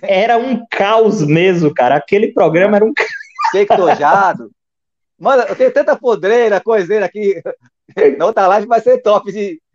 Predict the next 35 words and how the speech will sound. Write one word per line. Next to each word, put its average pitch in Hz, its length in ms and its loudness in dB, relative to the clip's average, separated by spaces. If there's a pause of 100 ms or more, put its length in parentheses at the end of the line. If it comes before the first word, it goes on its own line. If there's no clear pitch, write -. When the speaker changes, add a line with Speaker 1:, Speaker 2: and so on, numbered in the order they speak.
(180)
Speaker 2:
show 196 140 -4
de 202 80 -6
bola 170 320 2
aí. 131 220 -10
Speaker 1:
Ele 233 260 2
Speaker 2:
Vai 269 240 2
ser 139 80 -4
Speaker 1:
levava 170 440 0
umas 160 280 0
bandas 170 580 0
assim, 170 320 -2
cara. 151 200 0
Ele 170 140 2
levava 185 460 2
umas 147 220 -2
bandas, 160 640 0
sabe? 117 420 -4 (160)
As 135 400 0
bandas 143 500 -2
do 127 100 0
Bop, 135 280 2
ele 185 80 4
levava 185 300 2
Speaker 2:
Ah. 175 60 0
Speaker 1:
umas 151 120 -2
bandas 160 280 2
under-, 120 720 0
underground. 127 720 0 (520)
Ele 160 140 2
levava 151 520 2
um 151 40 0
montão 156 460 0
de 160 220 -4
coisa, 135 440 2
cara. - 300 -8